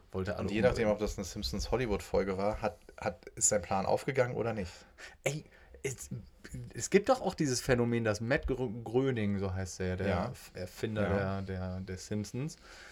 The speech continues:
Speaker 1: vor zig Jahren, das ist, das gibt's super häufig, dass der Sachen aufgeschrieben hat, auch über Prominente und sowas, wo man damals gedacht hat, <laughs> „Haha, wie absurd“, als ob das mal irgendwann passiert oder sowas, oder als, als ob,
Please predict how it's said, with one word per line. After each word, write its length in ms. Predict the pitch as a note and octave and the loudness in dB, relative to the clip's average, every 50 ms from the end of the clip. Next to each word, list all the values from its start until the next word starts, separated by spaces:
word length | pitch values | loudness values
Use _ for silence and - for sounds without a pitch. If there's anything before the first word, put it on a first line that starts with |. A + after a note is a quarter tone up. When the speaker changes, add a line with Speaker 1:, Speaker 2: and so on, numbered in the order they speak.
| - - - - - - _ _ - - - _ _ - | -20 -20 -20 -20 -20 -20 _ _ -20 -20 -20 _ _ -18
Speaker 1:
vor 380 | - - - - C#3+ C#3+ D3+ C#3+ - - | -14 -12 -2 0 2 2 2 0 -2 -6
zig 500 | - - - - G3 G#3 G3+ - - - | -4 -2 2 4 4 4 4 0 -2 0
Jahren, 360 | D#3 D3+ D3+ D3 B2+ A2+ G#2 | 2 2 2 2 2 2 2
das 120 | G2+ G#2+ | 2 2
ist, 280 | C3+ C3 - - - A#2+ | 0 -2 -4 -4 -2 -2
das 160 | B2+ - - | -2 -2 0
gibt's 240 | C3+ C3+ - - - | -4 -4 -4 -4 -8
super 420 | A2+ B2+ E3+ F#3 F#3 - D3+ C3 | -2 0 0 0 0 0 -2 0
häufig, 460 | B2 C#3+ C#3+ D3 C#3+ - - - - | 2 2 2 2 2 0 -2 -2 0
dass 160 | - - - - | -2 -4 -2 2
der 160 | - C3 A#2 | 4 4 4
Sachen 480 | A2 B2 B2+ - - C3 C3 C3+ - - _ - - - - - - | 4 2 0 0 -4 -8 -8 -8 -10 -14 _ -14 -14 -14 -14 -16 -2
aufgeschrieben 680 | - B2 C3+ - - C3+ - - - C#3 C#3 C3+ C3+ C3 | 2 2 2 2 0 -8 -8 -6 -6 -6 -6 -4 -4 -4
hat, 220 | C#3 C#3 - - | -4 -4 -4 -6
auch 100 | G#2+ - | -8 -6
über 200 | - A#2+ A2 G#2 | -2 0 0 0
Prominente 640 | - - - G#2+ G#2 G2+ G2 G#2+ C3 D3 C#3+ D3+ | 0 -2 -4 -2 0 0 2 0 0 0 0 -2
und 120 | A#2+ A#2 A#2+ | -2 -2 -2
sowas, 280 | A#2+ A#2 A2+ A2 G#2 | -4 -4 -4 -6 -6
wo 60 | - A2+ | -4 -2
man 160 | G#2+ G#2 G#2 | -2 0 0
damals 260 | G#2+ G#2+ A#2 A2+ - | 0 0 -2 -2 -4
gedacht 300 | - G#2 G#2 - - - | -2 0 0 0 -2 -4
hat, 160 | - - - | -10 -10 -2
<laughs> 40 | - | 0
„Haha, 300 | F3 D3+ - - - A#2 B2 | 0 0 0 -4 -6 -6 -4
wie 120 | B2 A#2 | -2 -2
absurd“, 680 | - G#2+ G#2 G2+ G2+ F#2 F#2+ G2+ F#2+ G2+ F2+ E2+ - - - - - - - - | -2 -2 -2 -2 -4 -4 -2 0 2 2 2 0 -2 -8 -16 -18 -18 -18 -16 -6
als 160 | - G2+ F2+ | -6 -2 0
ob 120 | F#2 G#2 - | 0 0 2
das 180 | - A2+ - - | 0 0 0 2
mal 160 | G#2+ G#2 F2+ | 0 0 0
irgendwann 320 | G2+ G#2 G#2 G2+ G2+ G2 | 0 0 2 2 0 0
passiert 520 | - - G2+ - - - A#2 A2+ A2 G#2+ G2+ | 0 -4 -4 -4 -4 -6 -2 -2 -2 0 0
oder 200 | G2 G2 G2 F#2+ | 0 0 0 0
sowas, 340 | F#2+ G2 F#2+ G2 F#2+ F#2 F#2+ | 0 -2 0 0 0 0 -2
oder 200 | F2 F#2 F#2 F2 | -2 -2 -2 0
als, 220 | F#2+ G2 F#2 - - - - - - - - - - - - | -2 -4 -4 -6 -16 -18 -18 -18 -18 -18 -20 -20 -20 -20 -6
als 220 | - G#2+ G#2 - - | -2 -2 -2 0 0
ob, 160 | G#2+ G2+ | -2 -2